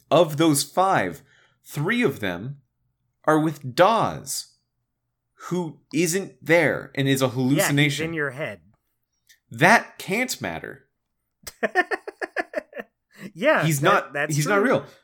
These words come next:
Speaker 1: So there's only really
Speaker 2: <laughs>
Speaker 1: two choices in this episode at all, and they, they both kinda aren't. Well, well, okay, so I assume the one that might matter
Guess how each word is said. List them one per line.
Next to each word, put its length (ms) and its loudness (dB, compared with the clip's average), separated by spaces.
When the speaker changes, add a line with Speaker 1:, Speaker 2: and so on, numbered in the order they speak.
Speaker 1:
So 240 2
there's 220 4
only 220 2
really 580 2
Speaker 2:
<laughs> 60 8
Speaker 1:
two 220 0
choices 520 2
in 120 -2
this 140 -2
episode 400 2
at 100 4
all, 340 -2
and 480 0
they, 580 -2
they 100 -4
both 540 -2
kinda 420 -8
aren't. 320 -2
Well, 280 0
well, 220 2
okay, 240 2
so 440 2
I 120 4
assume 520 0
the 80 2
one 300 2
that 180 -2
might 240 -2
matter 520 -2